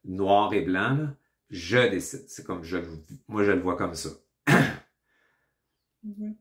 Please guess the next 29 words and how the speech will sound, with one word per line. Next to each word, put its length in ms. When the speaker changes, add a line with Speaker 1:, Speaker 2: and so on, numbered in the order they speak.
Speaker 1:
Ouais. 180
Fait 160
que 60
faire 440
du 60
point 260
zéro 500
avec 320
ton 160
double, 160
c'est 280
t'empuissancer 1160
pour 420
arrêter 460
de 120
te 80
soumettre 480
à 60
l'occulte 720
qui 220
dirige 720
ta 160
vie 340
ou 100
qui 180
nous 180
soumet 760
par 240
défaut 500